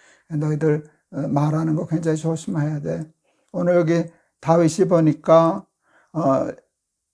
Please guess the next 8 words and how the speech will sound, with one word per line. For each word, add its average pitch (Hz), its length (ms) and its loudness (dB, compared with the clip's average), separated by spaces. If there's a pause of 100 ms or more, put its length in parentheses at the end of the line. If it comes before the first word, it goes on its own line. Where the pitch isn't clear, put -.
(200)
말하기를, 160 920 4
말하는 156 420 4
것에 156 280 0
대해서 147 280 -2
조심하려고 151 800 0
하는 151 400 0
표현이 143 360 -2
있어. 143 500 -6